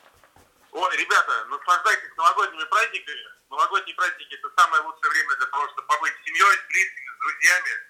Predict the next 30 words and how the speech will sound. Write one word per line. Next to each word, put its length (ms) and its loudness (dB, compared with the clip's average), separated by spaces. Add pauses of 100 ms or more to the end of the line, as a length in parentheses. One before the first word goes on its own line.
(280)
э, 60 4 (560)
разгрузиться 640 -2 (160)
после, 320 -4 (260)
я 100 6
уверен, 360 4
у 100 -2
абсолютно 460 2
у 100 -10
всех 140 2
две 100 -10
тысячи 180 -8
восемнадцатый 500 0
год 200 -4
был 140 -10
по-своему 480 -2
сложным, 340 0 (540)
э, 60 -2 (200)
поэтому 320 2 (240)
вот 140 -2
эти 180 0
десять 340 -2
дней 180 0
новогодних 480 2
праздников — 460 2
это 180 -2
идеальная 360 4
возможность 540 0 (300)
отлежаться, 800 2
отоспаться, 680 2 (200)
отбегаться, 600 0